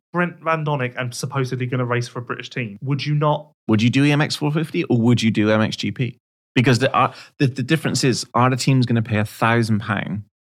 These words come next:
Speaker 2: to enter you into M X G P or pay, was it
Speaker 1: But then
Speaker 2: five hundred euros?
Speaker 1: is it really helping his career if he does E M X four fifty? Okay, he, he would win E M X four fifty. I highly doubt there'd be a better rider than him in that class. But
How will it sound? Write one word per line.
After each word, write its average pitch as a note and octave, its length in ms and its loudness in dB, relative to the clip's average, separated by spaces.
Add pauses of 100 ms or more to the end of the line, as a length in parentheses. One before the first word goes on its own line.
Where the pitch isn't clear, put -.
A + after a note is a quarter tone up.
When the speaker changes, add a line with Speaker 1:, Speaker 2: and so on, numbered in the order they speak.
(180)
Speaker 2:
to - 160 0
enter A2 260 2
you E2+ 400 -4
into F#2+ 400 -2
M F#2 100 2
X D#2+ 140 -6
G F#2 160 -4
P F#2 340 -4 (300)
or G2+ 160 2
pay, G2 460 -2 (760)
was F#2 140 -4
it - 160 -6
Speaker 1:
But A2+ 140 4
then - 20 4
Speaker 2:
five E3 80 4
hundred D#3+ 180 4
euros? C3+ 340 2
Speaker 1:
is D3+ 120 2
it D3+ 80 -2
really D3+ 220 -2
helping C#3+ 240 0
his C#3+ 100 -2
career D#3+ 240 0
if C3 80 -2
he B2 60 -6
does B2 180 -2
E B2 60 -2
M A#2+ 60 0
X B2 140 -6
four B2+ 160 -6
fifty? D3+ 420 -8 (100)
Okay, D3+ 260 -2
he, B2+ 140 -4
he D3+ 240 -6
would C#3 160 0
win C3 160 -2
E A2 80 -6
M A2 60 -8
X A2+ 160 -12
four A2+ 140 -10
fifty. - 400 -14 (720)
I - 60 -10
highly B2 380 -2
doubt A#2 180 0
there'd A2+ 140 -6
be A2+ 80 -8
a G#2+ 60 -6
better A2 280 -10
rider G#2 260 -6
than G2+ 180 -16
him G#2+ 160 -20
in G2 60 -16
that G#2 140 -12
class. - 400 -14
But A2+ 280 -4